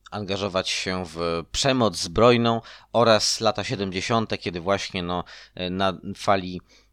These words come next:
e, zawodu tymi pokojowymi, mm, praktykami oporu dochodzi do, e, rozkwitu przemocy zbrojnej. Oczywiście opisy te adekwatne są, znaczy one w ogóle nie są adekwatne, ale, mm, próbuje się je często prezentować jako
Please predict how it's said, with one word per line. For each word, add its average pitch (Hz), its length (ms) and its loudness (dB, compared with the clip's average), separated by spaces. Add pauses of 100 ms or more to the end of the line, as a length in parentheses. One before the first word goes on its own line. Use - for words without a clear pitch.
e, 87 220 -8
zawodu 101 760 4 (380)
tymi 98 220 -2
pokojowymi, 104 800 0 (300)
mm, 92 480 -10 (120)
praktykami 104 640 0
oporu 117 400 4
dochodzi 95 480 -4
do, 92 240 0 (280)
e, 90 120 -4
rozkwitu 101 380 -4
przemocy 87 400 -6
zbrojnej. 69 440 -10
Oczywiście 123 500 -2 (300)
opisy 131 360 -2
te 120 260 4 (200)
adekwatne 113 680 0
są, 110 320 0
znaczy 87 340 -10
one 82 180 -6
w 113 60 0
ogóle 120 220 4
nie - 80 0
są 98 120 -4
adekwatne, 90 560 -6
ale, 95 200 0 (380)
mm, 95 320 -6 (260)
próbuje 113 340 -2
się 110 140 -2
je 104 60 0
często 110 300 -4
prezentować 107 520 -2
jako 98 360 -4